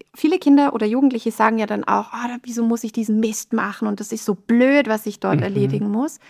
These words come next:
Speaker 1: Und ich finde, da, ja, es ist noch diffizil,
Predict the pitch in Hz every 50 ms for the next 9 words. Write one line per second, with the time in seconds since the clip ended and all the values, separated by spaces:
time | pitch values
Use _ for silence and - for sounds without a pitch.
0 | - - - - - - - - - - - - 254 254 285 269 - - - 294
1 | 294 285 285 - _ - 247 254 285 320 349 370 381 - - _ _ _ _ _
2 | _ _ _ _ _ _ _ _ _ _ _ _ _ - 254 294 349 427 381 -
3 | 311 - - 285 285 - - - - _ _ 262 233 - 220 202 - - - -
4 | 269 349